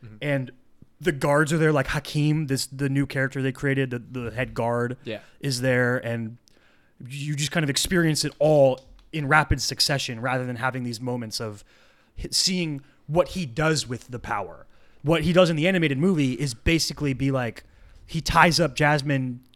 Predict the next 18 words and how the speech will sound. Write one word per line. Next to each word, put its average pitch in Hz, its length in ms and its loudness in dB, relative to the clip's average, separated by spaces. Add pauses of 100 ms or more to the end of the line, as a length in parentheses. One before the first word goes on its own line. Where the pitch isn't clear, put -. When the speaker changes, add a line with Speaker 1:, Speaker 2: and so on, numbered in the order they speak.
(600)
Speaker 2:
uh, 123 320 2 (1200)
Princess 147 440 0
Leia 143 360 2
style, 107 580 0
Speaker 1:
Mm-hmm. 123 100 -12
Speaker 2:
basically, 117 600 -4
and 127 200 -4
starts 143 300 -2
letting 139 220 2
his 139 120 -2
parrot 147 340 -2
feed 143 160 -8
crackers 123 480 0
to 131 100 -6
the 120 100 -2
old 107 140 -2
sultan. 107 360 -6
Speaker 1:
Right. 110 180 -12